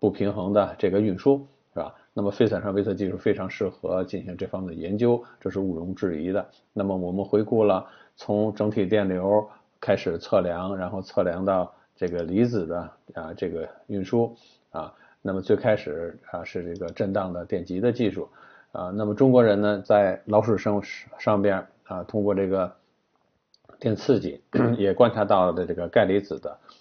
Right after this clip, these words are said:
啊，运输和它的这个关系。呃，请我们注意一下这里边它的这种 oscillation 的这种状况，因为这个是今天我们跟大伙儿聊的重点。Oscillation 就是这种震荡的这种形式 <clears throat> 的变化。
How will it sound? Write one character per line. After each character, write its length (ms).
啊， 220
运 160
输 260
和 240
它 160
的 160
这 100
个 120
关 200
系。 220
呃， 220
请 140
我 100
们 120
注 180
意 140
一 40
下 180
这 140
里 180
边 260
它 180
的 140
这 140
种 220
oscillation 760
的 240
这 140
种 180
状 180
况， 220
因 60
为 60
这 160
个 60
是 100
今 160
天 240
我 140
们 240
跟 140
大 140
伙 140
儿 20
聊 260
的 100
重 220
点。 280
Oscillation 580
就 100
是 140
这 120
种 220
震 180
荡 220
的 140
这 100
种 180
形 280
式 260
<clears throat> 300
的 220
变 160
化。 180